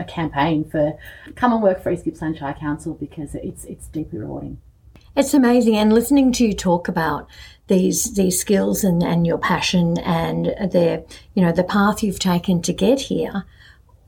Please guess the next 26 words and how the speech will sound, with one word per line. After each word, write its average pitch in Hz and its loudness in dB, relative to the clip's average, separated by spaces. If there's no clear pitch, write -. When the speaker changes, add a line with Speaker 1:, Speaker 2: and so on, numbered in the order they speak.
Speaker 2:
all 285 4
of 185 2
these 175 0
attributes, 175 -2
of 180 -6
course, 185 -2
feed 226 2
into 196 0
the 185 -2
job 180 0
that - -2
you're 208 0
doing 175 2
every 180 -2
day, 190 2
which 254 2
is 202 2
packaging 180 -2
up 175 -6
and 156 -4
marketing 160 -2
East 151 -8
Gippsland 233 -2
and 175 2
helping 180 0
businesses 175 0